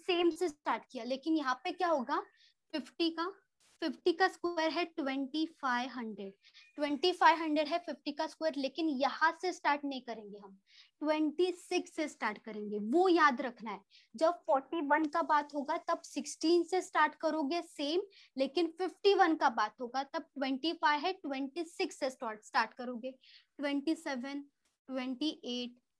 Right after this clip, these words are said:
ट्वेंटी नाइन, थर्टी, थर्टी वन, थर्टी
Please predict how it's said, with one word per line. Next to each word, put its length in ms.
ट्वेंटी 460
नाइन, 440
थर्टी, 600
थर्टी 400
वन, 280
थर्टी 400